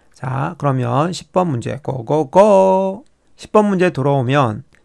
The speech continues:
정수 한 개를 입력받아 그대로 출력하자라고 되어 있습니다. 그래서 정수 우리 배웠었죠. 정수형, 정수형, 캐릭터형, 실수형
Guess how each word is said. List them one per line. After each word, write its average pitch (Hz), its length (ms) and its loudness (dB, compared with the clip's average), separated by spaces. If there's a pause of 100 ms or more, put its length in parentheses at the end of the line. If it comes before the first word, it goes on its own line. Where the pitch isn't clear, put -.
정수 156 500 2
한 208 220 0
개를 156 320 0
입력받아 135 680 -2
그대로 147 520 -2
출력하자라고 147 1000 -2
되어 110 140 -10
있습니다. 98 520 -14 (460)
그래서 147 200 -2
정수 143 500 2
우리 120 220 -2
배웠었죠. 131 640 -2
정수형, 120 800 -4 (400)
정수형, 135 600 0 (120)
캐릭터형, 156 720 -2
실수형 170 640 -4